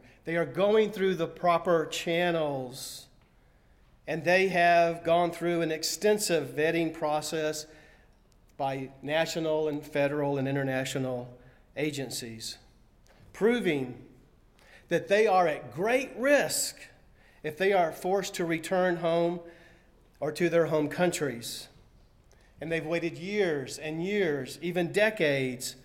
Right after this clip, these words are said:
surviving on very little in dire overseas camps.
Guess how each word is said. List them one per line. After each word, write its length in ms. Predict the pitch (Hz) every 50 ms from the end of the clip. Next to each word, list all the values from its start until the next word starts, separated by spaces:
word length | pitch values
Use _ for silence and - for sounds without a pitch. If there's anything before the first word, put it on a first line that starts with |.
| - - - _ _ _ _ _ _ _ _ _ -
surviving 800 | - - 170 151 143 165 180 190 196 196 196 208 202 196 190
on 340 | - 160 160 156 147 143 135
very 400 | 143 170 180 185 190 190 190 185
little 440 | 160 160 170 170 170 170 160 165 -
in 280 | - 151 143 135 131
dire 460 | 139 151 143 147 156 160 156 160 156 -
overseas 640 | 147 156 147 147 151 143 - - 143 135 135 139
camps. 720 | - - - 156 147 135 127 120 - - - - - -